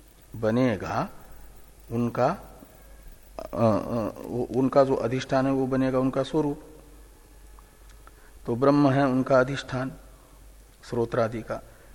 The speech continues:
वो उनका स्वरूप होगा वास्तविक। इस अभिप्राय से कहा कि अध्यस्तस्य ही अधिष्ठानम एव स्वरूपम। ऐसा क्यों, अधिष्ठान को अध्यस्त वस्तु का स्वरूप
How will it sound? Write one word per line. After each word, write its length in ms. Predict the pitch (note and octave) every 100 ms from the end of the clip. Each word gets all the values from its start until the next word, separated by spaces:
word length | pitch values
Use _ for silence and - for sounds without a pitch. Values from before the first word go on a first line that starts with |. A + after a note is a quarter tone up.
| - - -
वो 140 | C#3 D3
उनका 440 | F#2+ A#2+ A#2 C3+
स्वरूप 540 | - - - A2 G2 -
होगा 260 | - G2+ - - - - - - - - - - -
वास्तविक। 480 | F#2+ F#2+ - G2 A2 - - - - - - - - - - - - - - - - C#3
इस 180 | C#3
अभिप्राय 480 | B2+ C3 C3 B2 B2
से 140 | A#2+ B2
कहा 240 | A#2+ C3
कि 160 | C3+ -
अध्यस्तस्य 880 | A2 A2+ A2 C#3 - - B2 - A#2+
ही 200 | B2+ D#3 -
अधिष्ठानम 680 | A#2 B2 - A#2+ B2 C#3+ - B2+
एव 260 | C#3 C#3
स्वरूपम। 640 | C3+ - A2+ A2 - F#2 - - - - - - - - - - - - -
ऐसा 320 | A#2+ - C3
क्यों, 380 | - D#3 E3 E3 - - - - - - - - - -
अधिष्ठान 600 | C3 C3 C3+ - B2+ C3
को 140 | B2+
अध्यस्त 520 | D3+ A2 B2+ C3+ C3 B2+
वस्तु 380 | B2 B2 -
का 160 | B2 B2+
स्वरूप 360 | A#2 C3 C3+